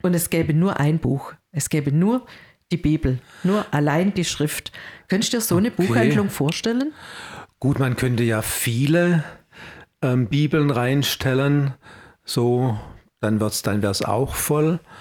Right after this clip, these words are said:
Speaker 1: Mhm.
Speaker 2: Aber die Auswahl wär dann beschränkt. Wobei, also wenn man genau hinguckt, die Bibel besteht ja aus vielen Büchern. Ähm, also die evangelische Bibel, also die Lutherbibel oder auch Basisbibel oder so, die bestehen ja aus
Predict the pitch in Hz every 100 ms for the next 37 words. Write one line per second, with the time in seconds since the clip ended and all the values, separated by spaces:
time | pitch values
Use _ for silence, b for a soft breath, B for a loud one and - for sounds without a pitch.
0 | B 175 156 226 - - 107 139 123 123
1 | - 127 120 113 113 110 87 - 110 -
2 | 101 95 - B B 151 165 208 - 131
3 | 143 139 131 110 127 120 123 143 190 -
4 | - - - 107 113 131 180 196 175 139
5 | - - 120 120 143 139 139 135 135 -
6 | - - 147 147 104 98 b b b _
7 | - 120 123 - 90 85 80 - _ _
8 | _ B B B B B B B - 104
9 | 101 95 87 90 90 101 85 90 90 87
10 | 107 104 110 101 127 143 175 160 - _
11 | _ - 135 135 104 101 101 127 135 147
12 | 143 143 107 73 - - - - 85 135
13 | 123 139 120 131 143 B B B B _
14 | 135 123 - 131 131 123 143 -